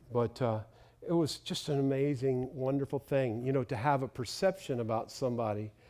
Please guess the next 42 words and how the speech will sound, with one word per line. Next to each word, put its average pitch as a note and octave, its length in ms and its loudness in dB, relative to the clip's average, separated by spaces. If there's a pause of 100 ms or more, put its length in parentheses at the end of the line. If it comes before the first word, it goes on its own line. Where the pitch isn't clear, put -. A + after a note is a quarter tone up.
(200)
prophetically C3+ 640 0
and A2+ 80 0
to A2 60 -6
convey A#2+ 340 -2
the B2 100 -2
love B2 200 0
of A2+ 100 -6
God. A2+ 380 -2
God B2+ 200 0
sees A#2+ 380 -6
you. A2 140 -6
He A#2 120 -4
knows A2+ 360 -6
you. A2+ 140 -10 (460)
He C#3+ 120 2
knows C3 200 2
what C3+ 120 0
you're A#2 140 -2
good B2 260 0
at. A2+ 300 -8
He C#3+ 120 0
knows C3+ 220 0
what C#3 120 -6
you're C3 140 -4
good B2 220 -2
for. C3+ 360 -4 (540)
You E3+ 100 10
know G#3 80 12
how G3+ 120 10
many G3 180 8
people E3+ 280 0
need D#3+ 240 4
to C#3+ 80 4
hear D3+ 380 2
the C3+ 80 2
phrase, D3 640 -2 (1700)
"The C#3+ 80 4
world C#3+ 260 6
needs C3 300 -2
what B2 160 -2
you A#2 140 -2
have"? G#2+ 360 -6